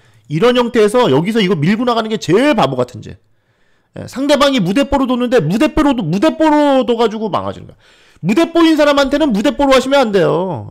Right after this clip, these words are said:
예. 무대뽀인 사람은 살살 약 올려가지고 이겨야지.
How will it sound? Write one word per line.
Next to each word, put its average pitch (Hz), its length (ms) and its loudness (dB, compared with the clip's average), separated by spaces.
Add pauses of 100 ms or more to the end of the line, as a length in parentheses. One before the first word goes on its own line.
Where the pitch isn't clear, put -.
(120)
예. 113 480 -8 (300)
무대뽀인 269 520 0
사람은 226 420 -2
살살 233 640 -2
약 127 200 -4
올려가지고 180 480 -4
이겨야지. - 500 -20